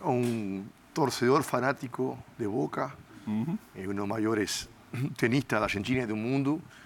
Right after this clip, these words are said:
Speaker 1: um carisma quase único no mundo do, do tênis.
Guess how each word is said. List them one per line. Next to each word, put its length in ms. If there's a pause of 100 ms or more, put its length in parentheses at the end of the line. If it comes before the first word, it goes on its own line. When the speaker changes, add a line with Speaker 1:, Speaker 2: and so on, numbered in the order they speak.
(160)
Speaker 1:
um 100
carisma 640
quase 320
único 540 (500)
no 140
mundo 420
do, 260 (200)
do 60
tênis. 420